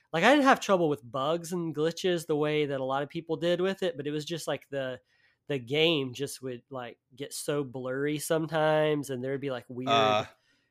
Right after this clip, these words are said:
Speaker 1: just weird things happening, that it was, it was definitely like a, like, the, I mean, I had fun with it, and I thought it was a fine game, but, um, it was definitely one of those games when I played it that it felt like, "Maybe this needed, like, another six <laughs> months."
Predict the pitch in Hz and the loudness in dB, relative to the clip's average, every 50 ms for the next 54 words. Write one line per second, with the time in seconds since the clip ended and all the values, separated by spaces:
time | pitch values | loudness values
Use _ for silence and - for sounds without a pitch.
0 | _ _ - - 147 135 - - 131 120 135 135 143 143 143 143 143 139 127 123 | _ _ -8 -6 -6 -6 -8 -10 -10 -8 -6 -4 -2 -2 -2 -2 -2 -4 -6 -8
1 | - _ _ - 131 123 127 139 135 - 151 143 147 143 - 156 147 151 147 147 | -16 _ _ -10 -8 -6 -6 -6 -6 -4 -2 -2 -2 -2 -2 -2 -2 0 0 0
2 | 143 135 127 - _ _ _ _ _ _ _ - 135 127 120 123 123 - - 120 | -2 -4 -8 -12 _ _ _ _ _ _ _ -10 -8 -6 -6 -6 -8 -8 -10 -12
3 | 117 113 - - - 143 147 147 131 123 117 143 143 143 - - 151 151 151 143 | -14 -14 -16 -12 -6 -4 -2 -2 -2 -4 -2 -2 -2 -2 -2 -4 -4 -4 -4 -4
4 | 143 135 135 135 135 131 127 123 123 123 123 - - 120 113 113 113 117 - _ | -4 -4 -4 -4 -6 -6 -6 -6 -6 -6 -8 -10 -10 -10 -10 -10 -12 -14 -16 _
5 | _ _ _ _ _ _ _ _ _ _ _ - 131 135 131 - - 143 135 160 | _ _ _ _ _ _ _ _ _ _ _ -6 -6 -6 -6 -8 -10 -2 0 0
6 | 170 - - - 170 180 180 196 208 233 220 233 196 - - 147 139 139 143 143 | 0 0 0 2 4 4 6 6 6 6 6 6 4 2 0 -2 0 0 2 0
7 | 139 127 - 131 123 127 123 127 131 135 131 131 - 151 127 123 117 117 120 - | 0 -2 -4 -4 -6 -6 -6 -8 -8 -8 -8 -6 -4 -4 -4 -4 -6 -10 -12 -10
8 | 127 120 120 117 113 120 120 123 123 123 117 - 123 117 117 - _ 123 120 117 | -10 -10 -10 -10 -10 -10 -8 -8 -8 -10 -12 -12 -14 -14 -14 -16 _ -14 -14 -12
9 | 117 117 120 - _ _ _ _ _ _ _ _ _ - 170 180 170 151 190 180 | -12 -14 -16 -18 _ _ _ _ _ _ _ _ _ 0 2 2 4 6 4 4
10 | 165 180 165 160 156 151 143 139 131 123 127 139 139 131 - 143 127 - - 139 | 4 4 4 4 4 4 2 0 -2 -2 -2 -2 -4 -4 -6 -8 -8 -6 -6 -4
11 | 131 139 139 131 127 - _ _ _ _ _ - 127 127 131 - - 143 135 131 | -4 -2 -2 -4 -6 -8 _ _ _ _ _ -10 -10 -10 -8 -6 -4 -4 -4 -4
12 | 127 127 123 120 117 110 - - _ _ _ _ _ _ _ _ _ _ _ _ | -4 -6 -6 -8 -8 -12 -14 -20 _ _ _ _ _ _ _ _ _ _ _ _
13 | _ _ - 185 214 277 330 330 330 262 277 247 254 190 170 175 180 180 170 156 | _ _ 0 2 4 4 4 4 4 4 2 0 2 2 2 2 4 4 4 4
14 | 143 143 135 - 139 131 131 127 120 117 - - 131 117 - - 139 123 131 151 | 4 2 -2 -2 -4 -4 -4 -4 -6 -8 -8 -10 -12 -12 -12 -6 -2 2 4 4
15 | 196 - - | 4 4 4